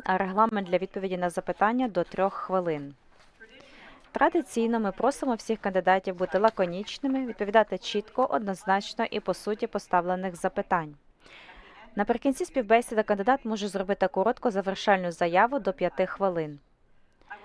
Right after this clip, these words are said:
Також зазначу, що протягом опрацювання матеріалів про кандидатку пані Денисенко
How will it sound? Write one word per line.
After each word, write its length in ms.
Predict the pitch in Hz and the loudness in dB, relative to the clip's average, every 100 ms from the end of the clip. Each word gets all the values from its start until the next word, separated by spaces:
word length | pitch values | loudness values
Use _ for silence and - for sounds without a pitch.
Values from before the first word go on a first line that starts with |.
| - - 208 240 - - | -20 -20 -18 -18 -20 2
Також 440 | 226 247 294 294 | 4 4 2 -2
зазначу, 840 | 254 311 - 233 202 185 - 208 214 214 - | 0 0 0 2 4 4 -2 -8 -8 -10 -16
що 340 | - 220 202 - | -4 2 2 2
протягом 360 | 247 285 302 | 0 2 2
опрацювання 680 | 247 208 214 208 202 226 226 | 0 -2 -4 0 2 2 2
матеріалів 680 | 208 190 190 185 170 175 202 - | 0 0 0 4 4 2 -2 -4
про 140 | 196 | -4
кандидатку 840 | - 202 185 175 165 - 202 226 240 - - - - _ | -2 0 2 4 4 0 -6 -6 -8 -18 -20 -20 -20 _
пані 320 | 196 190 185 175 | 4 4 2 -4
Денисенко 800 | 175 165 - 160 151 - 196 | -4 -6 -6 -6 -6 -6 -6